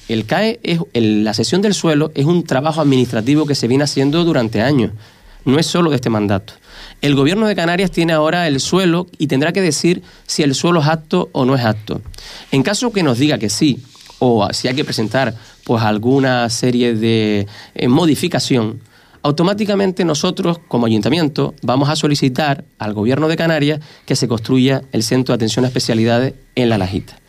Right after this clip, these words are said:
Y digo esto porque yo no tengo ánimo de polemizar. Eh, no me gusta que se le llame al municipio de Pájara comarca. El presidente del Cabildo, eh, llama comarca Pájara y así, pues, evita,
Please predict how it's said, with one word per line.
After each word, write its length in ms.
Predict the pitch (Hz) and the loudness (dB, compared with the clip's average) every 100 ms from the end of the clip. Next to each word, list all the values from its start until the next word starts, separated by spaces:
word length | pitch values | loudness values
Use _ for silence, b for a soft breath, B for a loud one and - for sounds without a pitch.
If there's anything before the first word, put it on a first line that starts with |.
| B B B | B B B
Y 120 | - | 0
digo 240 | 175 214 208 | 2 2 2
esto 200 | 196 190 | 0 -4
porque 200 | 151 139 | -2 -2
yo 80 | |
no 100 | 156 | -2
tengo 240 | 151 165 147 | -2 -2 0
ánimo 220 | 151 147 | 0 0
de 100 | 135 | -2
polemizar. 540 | 123 117 104 - 82 - - - _ B B B B B | -2 -2 -4 -6 -10 -14 -20 -20 _ B B B B B
Eh, 260 | - 127 120 | -2 2 4
no 160 | 127 165 | 4 4
me 60 | |
gusta 260 | 175 180 156 | 4 2 -2
que 60 | |
se 140 | 151 147 | -4 -2
le 80 | 143 | 0
llame 200 | 151 147 | 0 0
al 80 | |
municipio 460 | 135 127 120 147 147 | 0 0 0 -2 0
de 80 | 127 | 0
Pájara 320 | 143 139 135 | 0 0 -2
comarca. 520 | 120 131 139 117 101 - _ _ - | 0 0 0 -2 -10 -12 _ _ -16
El 80 | |
presidente 340 | - 120 139 156 | -8 -2 -2 -2
del 60 | |
Cabildo, 560 | 151 151 160 160 160 160 B B B B - | 0 0 2 0 0 -2 B B B B -6
eh, 280 | 127 120 117 | -2 0 -2
llama 320 | 113 143 151 | -2 -2 0
comarca 420 | 151 151 156 160 | 0 -2 -2 -2
Pájara 360 | 151 180 170 214 - | 0 0 0 -4 -6
y 80 | 123 | -4
así, 300 | 117 - 135 | -2 0 0
pues, 200 | 135 135 | 2 0
evita, 500 | 120 123 139 143 147 | 2 2 0 0 -4